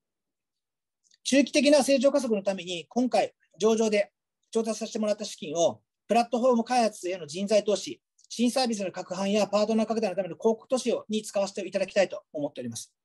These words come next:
これによって、売上高は、えー、大きく伸びますけども、営業利益は、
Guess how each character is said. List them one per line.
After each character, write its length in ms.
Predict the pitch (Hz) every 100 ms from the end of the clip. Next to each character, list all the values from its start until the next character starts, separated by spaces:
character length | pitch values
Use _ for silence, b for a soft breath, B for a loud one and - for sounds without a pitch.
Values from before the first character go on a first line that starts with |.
| _ _ _ _ b -
こ 100 | 226
れ 60 |
に 100 | 240
よ 80 | 240
っ 80 | 240
て、 320 | 285 240 135 _ -
売 100 | 214
上 260 | 262 262
高 220 | 269 220
は、 180 | 190 151 175
え 80 |
ー、 40 | 180
大 120 | 202
き 80 | -
く 100 | 175
伸 60 |
び 60 | 170
ま 100 | 180
す 120 | -
け 80 | 165
ど 80 | 185
も、 280 | 226 175 - _
営 120 | 185 208
業 120 | 226
利 120 | 226
益 300 | 214 311 - _ -
は、 260 | 220 135